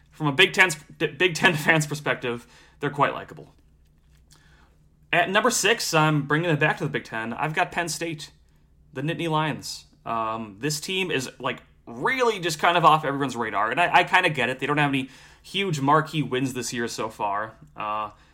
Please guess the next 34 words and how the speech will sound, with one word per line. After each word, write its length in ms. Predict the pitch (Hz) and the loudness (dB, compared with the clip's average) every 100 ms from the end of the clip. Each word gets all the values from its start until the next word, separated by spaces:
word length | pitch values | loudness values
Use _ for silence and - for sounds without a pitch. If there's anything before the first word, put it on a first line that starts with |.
| _ _ | _ _
but 100 | 156 | -2
looking 280 | 151 - 202 | 0 0 2
at 100 | 185 | 2
the 140 | 160 147 | 2 2
Big 240 | 143 143 | 2 2
Ten, 600 | - 139 127 123 117 - - | 0 0 0 -2 -4 -6 -8
uh, 280 | 104 104 98 | -6 -6 -8
the 80 | 120 | -4
Big 160 | 151 147 | -2 0
Ten 180 | 135 104 | -2 -2
East, 400 | 139 131 - 135 | -4 -4 -6 -4
Michigan 280 | 151 156 | -4 -2
State's 340 | 147 147 135 - | -2 -2 -2 -6
pretty 340 | - - 139 135 | -12 -4 -2 -2
much 220 | 127 - | -4 -4
out 100 | 117 | -4
of 40 | |
the 80 | 120 | -4
running. 360 | 104 110 117 113 | -4 -6 -8 -8
Maryland's, 720 | 117 123 120 120 117 - - _ 120 | -4 -2 0 -2 -4 -6 -8 _ -12
well, 200 | 113 - - - | -12 -12 -18 -20
<laughs> 240 | - - | -18 -6
if 160 | - 156 | -2 4
they 80 | 190 | 8
were 140 | 180 | 8
ever 240 | 160 160 139 | 8 6 4
in 100 | 135 | 4
the 80 | |
running, 280 | 117 117 117 | 4 4 4
they're 120 | 117 | 2
out 100 | 113 | 2
of 100 | 113 | 0
it 60 | 113 | -4
now. 320 | 101 101 104 | -6 -6 -6